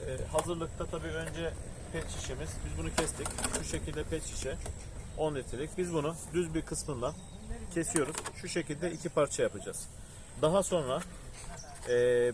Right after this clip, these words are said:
bu altta kalan parçanın altına yine kesikler veya işte delikler açacağız. Çok büyük delikler açmayacağız ki kokarca oradan çıkmasın.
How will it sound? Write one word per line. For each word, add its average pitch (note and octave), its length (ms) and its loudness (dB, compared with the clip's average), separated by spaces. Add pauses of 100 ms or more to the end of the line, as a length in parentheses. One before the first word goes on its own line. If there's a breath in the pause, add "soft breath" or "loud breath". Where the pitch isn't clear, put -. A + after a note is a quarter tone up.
(160)
bu F#3+ 240 4 (120)
altta E3+ 340 6
kalan D3 300 2
parçanın D3 460 0
altına D#3 520 4 (160)
yine D3+ 200 0
kesikler C#3 600 2
veya C3 200 2
işte B2+ 260 -2
delikler C#3 360 0
açacağız. B2 380 0 (220)
Çok - 220 0
büyük - 180 -2
delikler C3 320 0
açmayacağız D3+ 520 0
ki A#2 120 -6 (280)
kokarca B2 380 2
oradan A#2 220 0
çıkmasın. - 500 -6